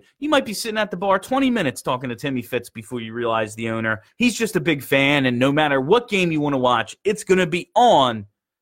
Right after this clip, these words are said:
at Fitzpatrick's Crest Tavern. They have so many DirecTV packages, so many televisions.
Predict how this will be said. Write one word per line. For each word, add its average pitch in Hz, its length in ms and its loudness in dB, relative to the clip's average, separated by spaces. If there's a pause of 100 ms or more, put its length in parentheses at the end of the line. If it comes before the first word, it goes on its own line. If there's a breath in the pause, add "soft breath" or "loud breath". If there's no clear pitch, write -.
(340)
at 160 220 -2
Fitzpatrick's 131 580 -6
Crest 127 260 -6
Tavern. 123 340 0
They 117 80 -8
have 104 100 -12
so 208 180 -4
many 170 160 -4
DirecTV 135 640 -4
packages, 127 640 -4
so 269 280 0
many 214 160 0
televisions. 123 800 -2